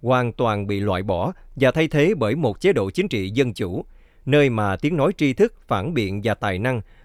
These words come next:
thực sự được tôn trọng và trọng dụng. Khi đó, một nền giáo dục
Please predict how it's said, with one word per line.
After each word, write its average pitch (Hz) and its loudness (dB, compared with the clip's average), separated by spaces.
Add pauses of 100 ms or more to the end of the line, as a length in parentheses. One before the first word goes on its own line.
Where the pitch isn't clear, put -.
(120)
thực 156 2
sự 113 0
được 120 -2
tôn 170 4
trọng 104 0
và 101 0
trọng 101 -4
dụng. 92 -4 (580)
Khi 151 0
đó, 120 0 (240)
một 147 2
nền 139 2
giáo 180 4
dục 139 -2